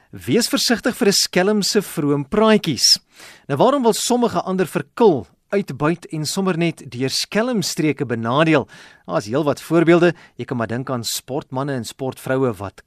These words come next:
kil, bemarkers wat ouer mense deur skelmstreke geld laat verloor. Ag, daar's, die lys is lank.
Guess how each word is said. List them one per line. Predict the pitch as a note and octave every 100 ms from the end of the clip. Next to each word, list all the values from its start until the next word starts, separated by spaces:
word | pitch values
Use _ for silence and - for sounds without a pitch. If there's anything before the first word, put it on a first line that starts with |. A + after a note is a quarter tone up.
| -
kil, | E3 G#3+ B3 - - _
bemarkers | A#2 C#3 G3 - F#3 D#3
wat | C#3 F#3
ouer | F#3 D#3+
mense | C#3+ D#3 D3
deur | C3 B2+
skelmstreke | - - E3+ A3 E3 - F3 D#3
geld | B2 - F3+ G#3+ F#3
laat | E3+
verloor. | F3 D#3+ E3+ D3+ - - -
Ag, | D3 -
daar's, | C3+ C3 B2+ - -
die | B2
lys | C#3+ C#3
is | A2+
lank. | B2+ A2 -